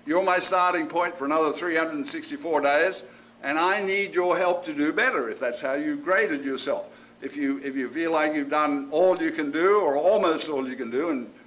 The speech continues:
you know, then say, "Lord, I want to do a little better than I've been doing. I don't have a lot of strength left," you know. So we should test ourselves asking, "Am I striving to serve Christ to the best of my abilities?"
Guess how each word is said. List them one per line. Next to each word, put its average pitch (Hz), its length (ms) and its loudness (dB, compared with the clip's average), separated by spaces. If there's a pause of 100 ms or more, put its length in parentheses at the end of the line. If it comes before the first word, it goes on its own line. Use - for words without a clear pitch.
you 139 60 -4
know, 175 200 0
then 139 140 -4
say, 139 320 -2 (160)
"Lord, 160 280 2
I 143 120 4
want 143 280 2
to 135 60 -4
do 135 140 2
a - 20 0
little 165 240 2
better 175 300 4
than 131 160 -4
I've 131 160 0
been 135 180 -2
doing. 139 320 -4 (340)
I 123 60 -10
don't 131 140 -4
have 135 100 0
a 139 60 -6
lot 143 180 4
of 139 60 -6
strength 165 320 -4
left," 101 280 -8
you 135 80 -8
know. 117 200 -2 (420)
So 165 140 0
we 160 100 0
should 147 240 -6
test 208 300 0
ourselves 160 560 0
asking, 147 600 -2
"Am 170 220 0
I 175 160 2
striving 156 640 0 (400)
to 131 80 -6
serve 185 400 0
Christ 160 560 0 (400)
to 190 140 -2
the 196 140 2
best 156 340 0
of 175 120 -2
my 143 280 0
abilities?" 180 800 2